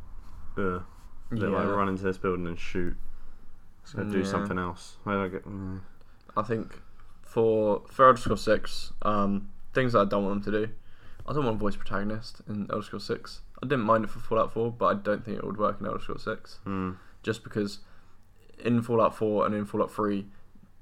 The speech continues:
Speaker 2: they pretty much build up where your character comes from, and, like, like, so you start in a vault or whatever, you know,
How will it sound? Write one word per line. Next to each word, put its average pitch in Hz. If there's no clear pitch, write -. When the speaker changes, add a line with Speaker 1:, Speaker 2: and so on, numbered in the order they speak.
Speaker 2:
they 113
pretty 107
much 113
build 113
up 110
where 107
your 95
character 104
comes 101
from, 101
and, 107
like, 101
like, 107
so 117
you 104
start 101
in 104
a 104
vault 101
or 104
whatever, 104
you 110
know, 104